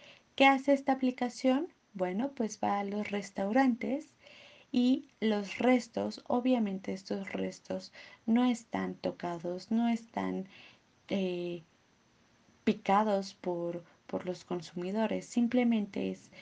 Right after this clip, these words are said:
comida que se hace de más, pero ya no se logra vender.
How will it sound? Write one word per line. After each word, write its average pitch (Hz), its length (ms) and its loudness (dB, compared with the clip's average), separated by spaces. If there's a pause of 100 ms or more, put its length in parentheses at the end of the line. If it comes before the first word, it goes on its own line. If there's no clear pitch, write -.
(260)
comida 262 460 4
que 202 160 -4
se 196 160 -4
hace 185 260 -4
de 185 140 -2
más, 180 420 -6
pero 185 260 -4
ya 226 160 0
no 247 140 2
se - 140 -6
logra 185 340 -2
vender. 185 540 -4